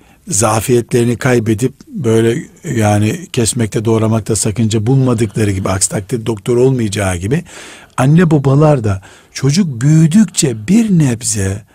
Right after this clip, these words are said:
annelik babalıktaki hassasiyetini kaybediyorlar. Bunu bir şeyle örneklendireceğim. Belki bizi dinleyen anneler, babalar, "Ee,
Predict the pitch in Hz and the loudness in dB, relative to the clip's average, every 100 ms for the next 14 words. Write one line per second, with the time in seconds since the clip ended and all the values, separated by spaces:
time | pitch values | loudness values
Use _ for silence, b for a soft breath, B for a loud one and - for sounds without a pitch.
0 | b b b _ 135 170 185 185 160 131 | b b b _ 2 4 4 2 0 -2
1 | 143 147 151 151 - 143 139 156 113 - | -2 0 0 0 -2 -6 -4 -6 -8 -4
2 | 143 143 - 143 131 143 135 175 180 170 | 0 2 2 2 2 0 0 2 2 2
3 | 139 110 101 101 95 104 180 175 190 - | 0 0 -4 -6 -6 0 0 2 0 2
4 | 151 196 156 143 143 139 135 127 117 110 | 4 4 4 4 2 0 -2 -2 -4 -2
5 | 123 139 151 139 B B B - 117 143 | 0 0 0 -4 B B B -14 -8 -6
6 | 127 139 135 135 170 127 135 139 135 127 | -2 -2 0 -2 -2 -4 -2 0 0 0
7 | 120 131 131 117 B B B B B _ | -2 0 0 -2 B B B B B _
8 | 175 175 113 110 107 107 104 | -8 -4 -2 -2 -2 -2 -4